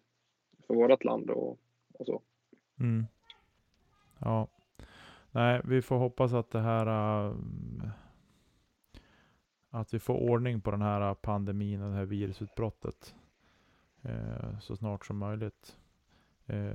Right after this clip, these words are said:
Speaker 2: och då tänker jag inte primärt bara för att vi ska få spela discgolf, utan för, för allt lidande som blir för familjer och,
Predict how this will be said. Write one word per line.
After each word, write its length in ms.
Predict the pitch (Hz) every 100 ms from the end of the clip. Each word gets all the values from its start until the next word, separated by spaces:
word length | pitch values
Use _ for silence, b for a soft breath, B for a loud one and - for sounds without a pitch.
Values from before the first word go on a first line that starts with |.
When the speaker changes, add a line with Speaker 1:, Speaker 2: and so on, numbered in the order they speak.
| 107
Speaker 2:
och 80 |
då 80 | 107
tänker 320 | - 104 98
jag 60 | 101
inte 180 | 101 110
primärt 460 | 107 104 104 101
bara 160 | - 101
för 100 | 101
att 100 | 98
vi 120 | 104
ska 160 | - 101
få 100 | 101
spela 220 | - 104
discgolf, 560 | 104 98 - 107 92 101
utan 320 | 95 101 95
för, 300 | 110 113 101 - _ _ _ _ _ _ _ _
för 220 | 104 104
allt 280 | 107 101 113
lidande 480 | 107 107 117 104
som 220 | 95 98 95
blir 180 | 101
för 100 | 98
familjer 600 | 98 104 104 101 98 104
och, 120 | 107